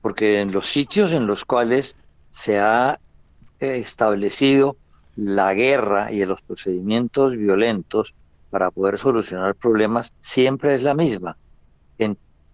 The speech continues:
todo el territorio que los pijaos ocuparon. Existe un buen libro de este señor de Chaparral, que fue gobernador del Tolima, sobre esa Nación Pijao.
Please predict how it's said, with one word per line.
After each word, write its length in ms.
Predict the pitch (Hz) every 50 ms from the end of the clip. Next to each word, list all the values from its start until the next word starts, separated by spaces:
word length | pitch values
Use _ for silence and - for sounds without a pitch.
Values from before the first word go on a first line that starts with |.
| _ _
todo 300 | - 131 139 147 160 170
el 100 | 160 -
territorio 720 | - 123 98 98 95 - - 131 123 113 110 120 135 143
que 160 | - - 101
los 180 | 90 92 - -
pijaos 560 | - 101 92 - - 107 104 107 107 - -
ocuparon. 460 | - - 90 - - 123 120 101 - - _ _ _ _ _ _ _ _ _ _ _ _ _
Existe 440 | 123 110 - - 175 165 - - 185
un 140 | 180 170 156
buen 260 | 160 156 156 160 151
libro 460 | 151 147 139 131 131 139 180 185 - _ _ _ _ _ _
de 520 | - 107 107 101 101 98 95 92 92 92 - - - _
este 460 | - - 104 101 98 95 - - -
señor 300 | 117 110 107 110 110 110
de 120 | 101 135 131
Chaparral, 500 | - - - 110 92 98 98 98 104 104
que 120 | - 139
fue 180 | 120 - 127 117
gobernador 800 | 107 117 123 113 104 95 92 95 92 92 92 98 104 107 104 101
del 380 | 110 113 110 104 101 98 -
Tolima, 500 | - - 113 117 117 107 95 98 127 143 - _ _ _ _ _ -
sobre 520 | - - - 139 127 127 120 110 104 107
esa 180 | 107 - 151 151
Nación 400 | 139 120 104 - - 123 120 113
Pijao. 500 | - - - - - 208 196 139 -